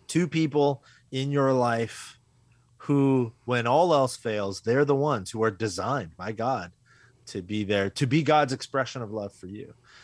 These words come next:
And, you know, that data you read, Dave, is, like, so shocking and sad and disappointing and heartbreaking. Um,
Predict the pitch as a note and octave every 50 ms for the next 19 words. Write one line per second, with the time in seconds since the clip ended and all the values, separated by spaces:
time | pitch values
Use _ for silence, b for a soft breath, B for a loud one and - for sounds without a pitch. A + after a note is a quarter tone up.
0 | b b b - A2 G#2+ G#2+ A2 G#2+ G#2 G#2+ A#2+ B2 D#3+ E3 D3+ A#2+ A#2 A#2+ A#2+
1 | A2 F#2 F2 F#2+ G2 B2 D3 C3+ G2+ F2+ F#2 F#2 F2+ F2+ F2 F2 E2+ D#2 E2+ E2
2 | E2 E2 E2+ E2 E2+ - - - _ _ _ _ _ _ _ - G2+ F#2 - G#2
3 | F#2 F2+ - - - - A2+ G#2+ A2+ A2+ A2+ A2+ A2 G#2+ G#2 F2 - _ _ _
4 | _ _ _ _ _ _ _ _ _ _ _ _ _ _ _ _ _ _ _ _
5 | _ _ _ _ _ - - - - A2+ G2 G#2+ A2 - A#2+ G#2+ G2 F#2+ F2+ E2+
6 | D#2+ E2+ - - - F#2+ G2 G2 F#2+ F#2+ F#2 F2+ F2 E2+ D#2+ D#2+ E2 E2 - _
7 | - G2+ F2+ - - E2+ - - F#2 F2+ F2+ F2 F2 F2 E2+ D#2+ D#2+ E2 G2+ G2+
8 | G#2 - - F2 E2 E2 - - E2 D#2+ D#2+ D#2+ E2 _ _ _ _ - - _
9 | _ _ _ _ _ _ _ _ _ _ _ _ _ _ _ _ _ - G2 A#2
10 | A#2 A#2 A#2 A2+ A#2 A2+ A2 G#2+ G#2